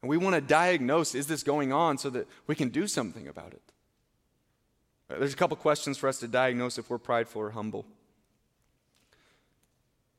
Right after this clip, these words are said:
Question number one, am I more concerned with myself or with God or others?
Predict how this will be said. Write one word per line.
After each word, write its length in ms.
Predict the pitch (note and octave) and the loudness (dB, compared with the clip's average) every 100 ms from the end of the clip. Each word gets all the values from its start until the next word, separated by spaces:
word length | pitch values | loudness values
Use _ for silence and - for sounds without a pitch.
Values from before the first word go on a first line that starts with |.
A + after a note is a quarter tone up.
| _ _ | _ _
Question 280 | D#3 D3 D3+ | 0 2 2
number 160 | C#3 | 2
one, 160 | C3+ C3+ | 2 2
am 100 | C3+ | 0
I 60 | |
more 240 | C3 C#3 D3 | 2 2 0
concerned 420 | D3+ B2+ C#3+ C3+ | -2 -4 -2 -2
with 140 | B2+ | -4
myself 520 | A#2+ A#2 - B2 B2+ A2+ | -6 -4 0 0 -2 -6
or 120 | A2 | -4
with 160 | G#2+ | -4
God 280 | G2+ A2 G#2+ | -4 -4 -4
or 140 | G#2 F2 | -6 -8
others? 380 | A#1+ B1 - | -12 -16 -20